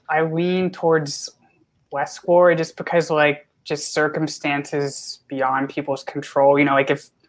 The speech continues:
uh, Tom Brady were to get covid, he's just, he'd be out for, he could be out for, like, two weeks, and that's just, like, under norm-, normal conditions, like, that wouldn't happen. You know, he, that, that wouldn't exist.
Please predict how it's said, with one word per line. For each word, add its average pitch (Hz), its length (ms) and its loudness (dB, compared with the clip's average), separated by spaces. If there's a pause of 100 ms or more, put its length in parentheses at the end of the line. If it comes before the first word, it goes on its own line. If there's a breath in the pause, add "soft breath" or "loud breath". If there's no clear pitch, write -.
(440)
uh, 139 240 6 (160)
Tom 165 320 6
Brady 151 420 6
were 143 100 2
to 143 100 0
get 135 560 2
covid, 160 540 4
he's 143 160 -6
just, - 340 -14
he'd 143 340 -6
be 147 120 2
out 147 300 2
for, 139 260 -4
he 143 120 -8
could 147 160 -6
be 151 100 2
out 139 160 0
for, 151 100 -4
like, - 100 -20
two - 200 -4
weeks, 143 500 0
and 147 140 -2
that's 135 180 -6
just, - 240 -10
like, 131 320 -2 (500)
under 160 260 8
norm-, 156 360 6
normal 151 360 6
conditions, 147 800 0
like, 127 320 -4 (600)
that 143 120 4
wouldn't 139 220 4
happen. 135 680 0 (120)
You 143 100 -6
know, 131 240 -2
he, 139 100 -6 (1500)
that, 135 260 2
that 143 160 6
wouldn't 139 200 4
exist. 139 400 4